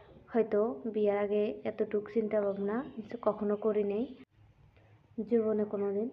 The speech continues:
কল্পনাও করি নাই যে আমার জীবনে এত কিছু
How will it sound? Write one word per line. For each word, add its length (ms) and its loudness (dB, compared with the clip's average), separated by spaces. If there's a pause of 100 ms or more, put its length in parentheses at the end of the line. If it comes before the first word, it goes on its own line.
(120)
কল্পনাও 460 0
করি 260 -2
নাই 180 -4 (720)
যে 120 -2 (300)
আমার 320 -2
জীবনে 340 0
এত 120 -8 (120)
কিছু 160 -6